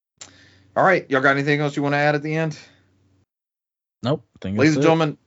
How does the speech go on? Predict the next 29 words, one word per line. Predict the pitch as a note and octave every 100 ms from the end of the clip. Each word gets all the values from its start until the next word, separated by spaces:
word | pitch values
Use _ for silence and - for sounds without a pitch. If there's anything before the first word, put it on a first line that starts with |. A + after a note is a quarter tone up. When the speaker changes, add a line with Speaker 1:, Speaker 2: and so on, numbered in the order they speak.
| _
Speaker 1:
thank | C#3+ C#3+
you | D3
for | D3
joining | D#3 D#3+ D#3
us | D3
for | D3+ C#3+
our | C#3
last | C#3 D3+ D3+ - -
episode | D3 C#3+ D3 C#3
in | C3+
the | C3+ C3
one | A#2+ C#3
hundreds. | C#3 C3+ C3 A#2+
We | A2+ A#2+
will | B2 A#2+
be | B2 A#2+ A#2+ -
episode | A#2 - B2+ A#2
two | - B2+
hundred, | B2+ A2+ G2+ G#2 _ _ _ _ _
uh, | A2+ A2 G#2+
next | G#2+ -
time | A#2 G#2+
we | G#2
meet | A2 A2
and | G2+ G2
record, | F#2+ G#2+ G2 F2+
so | G2
that'll | G2 F#2+
be | G2 F#2